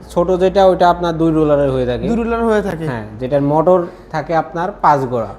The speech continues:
Speaker 2: পাঁচ ঘোড়া। এবং তার পাশে আরেকটা দেখতে পাচ্ছি মাঝখানে।
Speaker 1: এটা আপনার তিন রোলারের, এটা আপনার সাড়ে পাঁচ ঘোড়া মোটর থাকে। আর এইটা আপনার চার রোলারের, সব থেকে বড় যেটা, এইটা।
Speaker 2: আচ্ছা, আমরা ছোট থেকে শুরু করি। আচ্ছা, ছোটটার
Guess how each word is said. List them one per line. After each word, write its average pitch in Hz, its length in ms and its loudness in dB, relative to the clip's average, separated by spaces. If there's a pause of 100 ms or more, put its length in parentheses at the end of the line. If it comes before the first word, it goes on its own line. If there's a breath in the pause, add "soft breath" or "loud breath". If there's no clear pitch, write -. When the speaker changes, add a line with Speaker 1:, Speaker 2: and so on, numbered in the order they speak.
(120)
Speaker 2:
পাঁচ 190 240 -2
ঘোড়া। 160 200 -6 (240 loud breath)
এবং 220 500 -2
তার 220 220 4
পাশে 226 240 0
আরেকটা 214 240 2
দেখতে 214 240 -4
পাচ্ছি 214 200 -4
মাঝখানে। 220 460 -2
Speaker 1:
এটা 196 300 4
আপনার 196 260 2 (140)
তিন 208 180 0
রোলারের, 131 440 2 (160)
এটা 170 500 0
আপনার 170 360 -2 (560)
সাড়ে 165 240 4
পাঁচ 151 160 2
ঘোড়া 156 200 0
মোটর 147 220 -2
থাকে। 151 380 -8 (540)
আর 131 240 -2 (360)
এইটা 180 280 6
আপনার 185 240 2 (120)
চার 196 180 4
রোলারের, 135 340 0 (200)
সব 147 180 0
থেকে 156 180 2
বড় 143 220 2
যেটা, 127 220 -4
এইটা। 120 260 -6 (220)
Speaker 2:
আচ্ছা, 208 360 0 (320 soft breath)
আমরা 226 240 2
ছোট 247 180 0
থেকে 254 220 0
শুরু 208 240 0
করি। 180 140 0
আচ্ছা, 220 200 2
ছোটটার 254 500 0